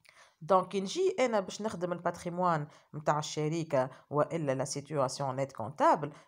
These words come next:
يلزم نرد بالي من هاللي شارج هذوما،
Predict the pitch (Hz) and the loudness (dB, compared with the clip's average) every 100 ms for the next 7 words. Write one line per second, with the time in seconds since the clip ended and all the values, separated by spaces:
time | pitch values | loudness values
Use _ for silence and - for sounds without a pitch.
0 | - 269 294 226 214 226 320 220 185 269 | -6 -4 -2 -4 -2 -2 -2 -4 -2 0
1 | 339 349 - 247 247 302 294 294 320 311 | 0 -2 -2 -6 -2 0 0 -2 0 0
2 | 277 254 285 269 254 - | 0 2 4 4 2 0